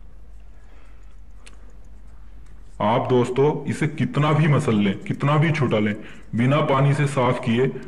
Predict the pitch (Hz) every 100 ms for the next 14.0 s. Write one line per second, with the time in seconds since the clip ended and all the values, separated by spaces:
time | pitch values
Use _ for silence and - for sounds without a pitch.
0 | - - 117 - 139 - 131 143 123 110
1 | 110 - 139 - 120 120 123 101 120 123
2 | 104 101 95 - 76 - 71 - - -
3 | - - 117 135 131 131 139 135 135 135
4 | 123 113 110 104 98 110 139 - - -
5 | - - - - 127 135 - 143 147 117
6 | 104 98 - 98 92 85 - 78 76 -
7 | - 76 - - - - - - - 202
8 | 123 113 110 110 - 139 139 - 120 107
9 | 98 104 98 82 - 80 80 76 73 65
10 | - - - - - - - - - -
11 | - - - - - - - - - 117
12 | 123 98 120 151 131 139 147 135 131 -
13 | 135 123 110 113 113 101 95 98 101